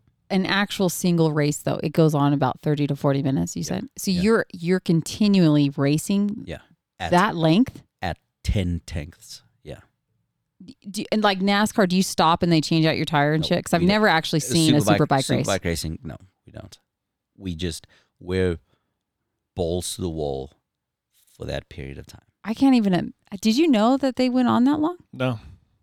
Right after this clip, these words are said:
Speaker 3: I know very little about this. It's very interesting.
Speaker 1: I had no clue that you raced for thirty to forty minutes
Speaker 2: Yeah.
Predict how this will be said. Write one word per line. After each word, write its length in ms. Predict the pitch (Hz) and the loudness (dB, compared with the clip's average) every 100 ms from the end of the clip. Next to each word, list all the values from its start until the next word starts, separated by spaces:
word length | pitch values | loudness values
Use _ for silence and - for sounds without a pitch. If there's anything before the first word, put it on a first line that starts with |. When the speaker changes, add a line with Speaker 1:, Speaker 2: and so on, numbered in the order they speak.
| - | -2
Speaker 3:
I 80 | 147 | 4
know 120 | 160 | 4
very 280 | 135 170 165 | 6 4 2
little 280 | 127 120 113 | -2 -4 -4
about 260 | 156 98 | -4 -6
this. 260 | 107 107 - | -6 -8 -8
It's 100 | 110 | -10
very 240 | 110 117 107 | -4 -4 -4
interesting. 380 | 110 104 - 277 | -6 -10 -4 0
Speaker 1:
I 60 | |
had 120 | 302 | 4
no 320 | 240 233 254 277 | 6 8 6 4
clue 320 | - 285 277 | 2 0 2
that 140 | 226 | 0
you 160 | 185 214 | 0 0
raced 360 | 202 208 220 - | 4 4 2 -2
for 120 | 202 | -6
thirty 320 | - 196 202 | -2 -2 0
to 80 | 180 | -2
forty 300 | - 185 175 | -2 -2 0
minutes 500 | 170 175 170 - - | 0 2 0 -2 -10
Speaker 2:
Yeah. 120 | - | -16